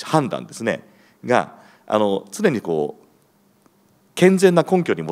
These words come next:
づいて行われるというのが非常に大事だと思ってます。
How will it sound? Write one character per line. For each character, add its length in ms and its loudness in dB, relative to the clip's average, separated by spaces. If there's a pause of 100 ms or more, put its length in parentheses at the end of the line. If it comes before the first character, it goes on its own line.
づ 180 0
い 80 -2
て 120 -8
行 240 -2
わ 180 4
れ 80 4
る 120 2
と 180 -2
い 100 0
う 60 0
の 100 -4
が 320 0 (100)
非 200 -4
常 140 2
に 60 0
大 140 4
事 100 -4
だ 120 -2
と 100 -8
思 200 -6
っ 20 -20
て 100 -8
ま 140 -4
す。 120 -18